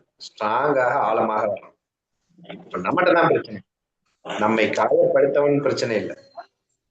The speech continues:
காயப்பட்ட நான் தான் பிரச்சனை. ஏன்னா அதுல வந்து என்னால வந்து பாதுகாப்பாக பாதிக்காமல் அதை எளிதாக சமநிலையோடு எதிர்கொள்ள முடியாத என்னுடைய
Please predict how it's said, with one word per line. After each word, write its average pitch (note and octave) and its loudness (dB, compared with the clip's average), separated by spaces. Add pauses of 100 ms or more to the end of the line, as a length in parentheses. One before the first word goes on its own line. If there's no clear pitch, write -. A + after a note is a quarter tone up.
(120)
காயப்பட்ட A#2+ -2
நான் A#2+ -4
தான் D3 -2
பிரச்சனை. - -4 (460)
ஏன்னா C3 0
அதுல B2+ 6
வந்து B2 2 (640)
என்னால A2+ 2
வந்து A#2+ 4
பாதுகாப்பாக A2 2 (800)
பாதிக்காமல் A2 -2 (720)
அதை G#2+ 0 (100)
எளிதாக A2 0
சமநிலையோடு A2 0 (220)
எதிர்கொள்ள B2+ 0
முடியாத A2 0 (240)
என்னுடைய A2+ 0